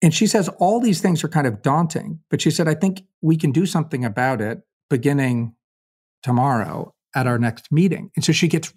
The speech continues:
really practical and tactical. Um, and this is what I loved about, she has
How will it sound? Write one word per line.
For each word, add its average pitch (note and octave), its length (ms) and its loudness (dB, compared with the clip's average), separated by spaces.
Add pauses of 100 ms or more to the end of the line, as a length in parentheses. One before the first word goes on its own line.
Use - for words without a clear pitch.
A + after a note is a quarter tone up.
really G#3 280 4
practical C3 580 -2
and B2 120 -2
tactical. E3 600 -6 (560)
Um, C3+ 480 2
and D3+ 140 4
this F3 60 4
is E3 80 -2
what B2 80 0
I C3 80 0
loved A#2 260 -2
about, A#2+ 300 -10
she C#3+ 140 -2
has - 260 -6